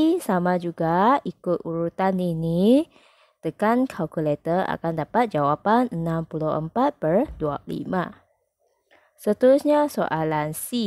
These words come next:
sama juga, ikut contoh yang dibagi, akan terus dapat jawapan kosong perpuluhan kosong satu lima enam dua lima. Seterusnya, uji minda satu perpuluhan satu C, buku teks muka surat enam.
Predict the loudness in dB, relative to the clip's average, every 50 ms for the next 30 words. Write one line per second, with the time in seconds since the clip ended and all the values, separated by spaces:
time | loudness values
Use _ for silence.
0 | 0 2 2 2 2 2 0 -2 -10 -20 -18 -14 -10 -6 -4 -4 -2 -4 -2 0
1 | 2 4 4 4 4 2 0 -2 -4 -8 -10 -6 0 4 6 6 4 4 0 _
2 | _ _ _ _ _ _ _ _ _ _ _ _ _ _ -6 -6 -6 -2 0 0
3 | 2 4 4 4 4 2 2 -2 -2 0 -2 -2 -2 -4 -6 -8 -8 -6 -2 0
4 | 0 -2 -2 -4 -6 -8 -4 -2 -2 0 0 0 -2 -2 -4 -2 0 -2 -2 0
5 | 0 0 2 2 0 -2 -10 _ _ _ -4 -2 -2 0 0 -2 0 0 2 2
6 | 2 2 0 0 -2 -4 -2 0 -2 -2 -2 -2 -4 -6 -6 -2 -2 -2 -2 0
7 | 0 2 2 0 0 -2 -6 -4 -4 -4 -2 -2 0 0 2 2 2 0 0 -2
8 | 0 0 0 0 -2 -4 -8 -4 -2 0 0 0 -2 _ _ _ _ -8 -8 -8
9 | -6 -6 -8 -8 -10 -12 -20 _ _ _ _ _ _ _ _ _ _ _ _ -20
10 | _ -20 -20 -20 -20 _ _ _ _ -12 -12 -6 4 4 4 6 6 4 4 6
11 | 6 6 4 4 2 0 0 0 -2 0 0 2 2 2 0 0 2 2 2 0
12 | 0 -2 -4 -4 -4 -6 -6 -4 -6 -4 -4 -6 -6 -6 -6 -8 -8 -6 -2 0
13 | 0 2 0 0 -2 -6 -8 -8 -6 _ 0 0 0 0 -2 -4 -4 -4 -2 0
14 | 0 0 0 0 -4 -4 0 2 2 2 2 0 -4 -4 -2 0 2 2 2 0
15 | -2 -6